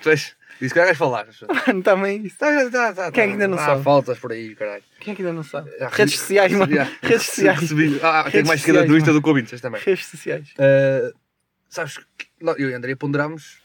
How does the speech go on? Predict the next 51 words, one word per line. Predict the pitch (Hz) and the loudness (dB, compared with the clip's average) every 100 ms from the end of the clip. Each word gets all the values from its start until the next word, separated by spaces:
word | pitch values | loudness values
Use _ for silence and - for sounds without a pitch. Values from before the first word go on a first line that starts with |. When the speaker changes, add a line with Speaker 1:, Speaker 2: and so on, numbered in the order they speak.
| _ | _
Speaker 1:
se | - 147 | -6 -4
ia | |
ficar | 143 - 139 | -4 -8 -10
Castanheira | 139 135 143 143 | -10 -8 -6 -4
ou | |
Pereira. | - 165 123 _ _ _ _ _ _ _ _ | -4 -4 -6 _ _ _ _ _ _ _ _
Speaker 2:
Castanheira | - 147 143 | -12 -6 -6
Pereira? | 147 160 151 _ _ _ | -8 -16 -20 _ _ _
Speaker 1:
Não, | 160 180 | -4 -4
Castanheira | - - 151 151 165 170 | -2 -4 -2 -2 -4 -2
ou | 165 | -2
Pereira. | 147 151 120 120 _ _ | -2 -4 -6 -10 _ _
Speaker 2:
Ah. | 165 - _ _ _ | -12 -12 _ _ _
Speaker 1:
Porque, | - 220 | -4 -2
ah, | 208 | -2
mano, | 165 123 | -2 -4
é | 135 | -4
o | 135 | -4
legacy | 135 123 120 | -6 -8 -14
Castanheira, | 120 - 123 120 | -20 -20 -18 -18
estás | 107 104 | -18 -12
a | |
ver? | 151 | -8
Speaker 2:
É | |
o | |
Speaker 1:
É | 143 | -6
o | 135 135 | -4 -4
Speaker 2:
legacy. | 127 | -2
Speaker 1:
legado. | 123 127 98 _ _ _ _ _ | 0 -2 -4 _ _ _ _ _
Gostava | - 165 135 | -4 -2 -2
que | |
a | 131 | -8
minha | 117 | -8
filha | 135 | -10
fosse | 131 143 | -12 -14
a | 151 | -14
Castanheira. | 143 170 202 143 135 | -14 -14 -16 -14 -16
É | |
grande | - - 113 110 | -16 -16 -18 -18
cena, | - 180 135 | -10 -8 -6
grande, | 120 117 | -8 -8
para | 120 120 | -8 -8
mim | 120 | -6
é | |
grande | 123 123 | -8 -8
elogio. | 127 147 156 - | -12 -16 -18 -8
Speaker 2:
Era | 151 | -8
tipo | 147 - | -6 -6
a | |
tua | 147 | -6
prima. | 135 147 160 | -6 -10 -10